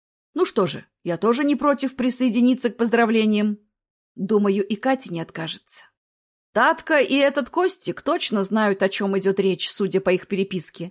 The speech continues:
а я вот не понимаю совершенно. Адрес я смогу узнать только когда моя жёнушка уже будет на месте. Катя, они собираются встретиться на такой-то квартире. Завтра.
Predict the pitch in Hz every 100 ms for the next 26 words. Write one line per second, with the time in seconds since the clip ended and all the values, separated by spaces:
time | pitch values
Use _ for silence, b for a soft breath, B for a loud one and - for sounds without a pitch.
0 | _ - 165 202 214 240 - 220 226 240
1 | 285 277 185 - 160 165 - 165 131 -
2 | - _ - 214 320 214 185 - 196 208
3 | 208 214 240 240 175 214 320 - - -
4 | 349 - 262 269 226 240 262 226 202 202
5 | 302 349 - 311 - 180 240 294 220 247
6 | 262 247 220 233 214 156 - - - _
7 | _ _ _ _ _ - 196 196 196 -
8 | 190 247 262 196 202 247 262 220 208 -
9 | 262 262 - 240 226 190 190 196 196 190
10 | 175 160 151 156 _ _ _ - 185 185
11 | - 151